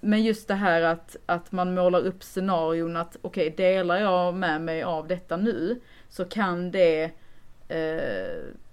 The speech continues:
leda till det här och det här och det här, typ. Eh, vill jag det eller vill jag inte det? Eller ska jag liksom försöka omformulera det? Eller ska jag liksom,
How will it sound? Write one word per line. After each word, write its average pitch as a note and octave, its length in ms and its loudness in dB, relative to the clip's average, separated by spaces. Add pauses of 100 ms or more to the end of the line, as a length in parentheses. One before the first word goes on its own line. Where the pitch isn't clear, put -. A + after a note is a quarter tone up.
(100)
leda F#3 440 0
till D#3+ 580 -6 (360)
det F3 100 -6
här E3+ 180 -2
och E3 60 -2
det E3 60 -2
här D#3+ 100 0
och D#3+ 60 -2
det E3 60 -6
här, E3 240 -4 (300)
typ. - 240 -12 (500)
Eh, D#3+ 480 -2 (120)
vill F#3+ 380 -2
jag B3 180 8
det C#3 200 6
eller E3+ 140 0
vill F3 220 0
jag F3+ 100 0
inte G3 440 -4
det? E3+ 280 0 (380)
Eller F3+ 160 -2
ska F#3 180 -4
jag F3+ 100 4
liksom E3+ 220 -4
försöka E3+ 340 -4
omformulera D#3 920 -2
det? E3+ 140 -8 (280)
Eller E3+ 240 -2
ska F3 200 -4
jag E3 380 -2
liksom, E3 460 -6